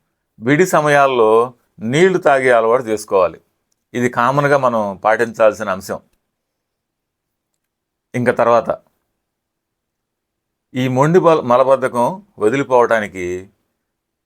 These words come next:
ఆ, మన చూపుడు వేలు గణుపంత అల్లం ముక్క, అంటే ఒక ఇంత అల్లం ముక్క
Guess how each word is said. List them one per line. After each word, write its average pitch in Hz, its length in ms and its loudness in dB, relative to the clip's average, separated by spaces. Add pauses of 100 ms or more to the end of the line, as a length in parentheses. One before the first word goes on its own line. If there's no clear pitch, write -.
(380)
ఆ, 101 40 -6 (1500)
మన 127 140 2 (680)
చూపుడు 165 300 4
వేలు 147 260 6
గణుపంత 127 540 0 (640)
అల్లం 139 240 0
ముక్క, 120 220 -2 (1700)
అంటే 107 220 0 (300)
ఒక - 340 -4
ఇంత 127 180 -4
అల్లం 113 300 2
ముక్క 107 200 -2